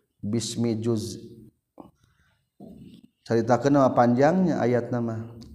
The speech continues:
Ngan dinamian ku sebagian esi nanya tanya ngajelaskeun tentang kursi.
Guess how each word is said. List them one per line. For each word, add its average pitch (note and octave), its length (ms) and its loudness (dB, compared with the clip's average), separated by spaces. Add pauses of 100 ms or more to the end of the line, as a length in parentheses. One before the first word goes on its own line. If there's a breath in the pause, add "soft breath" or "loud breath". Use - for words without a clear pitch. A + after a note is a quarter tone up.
Ngan B2+ 320 0
dinamian A#2+ 480 0
ku B2 80 -8
sebagian A2 880 -4
esi A#2 240 -6
nanya G2+ 320 -4
tanya A2+ 320 -4
ngajelaskeun G#2 800 -6
tentang A2 640 -2 (400 loud breath)
kursi. - 800 -6